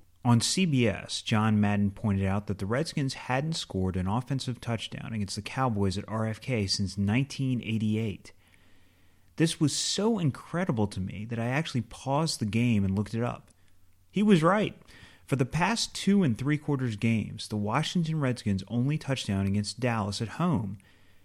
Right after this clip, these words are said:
had been a Darrell Green interception return and the Mayhew interception return earlier in this game.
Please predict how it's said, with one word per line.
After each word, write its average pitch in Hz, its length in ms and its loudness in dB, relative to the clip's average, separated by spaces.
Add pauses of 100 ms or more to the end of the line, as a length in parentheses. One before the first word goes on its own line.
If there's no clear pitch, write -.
(360)
had 107 120 -2
been 110 120 4
a 104 80 4
Darrell 113 340 2
Green 139 280 2
interception 127 520 -2
return 101 480 -2 (240)
and 110 120 0
the 110 60 4
Mayhew 139 540 2
interception 95 600 -4
return 101 400 -2
earlier 113 400 2
in 120 200 4
this 165 240 2
game. 90 340 -10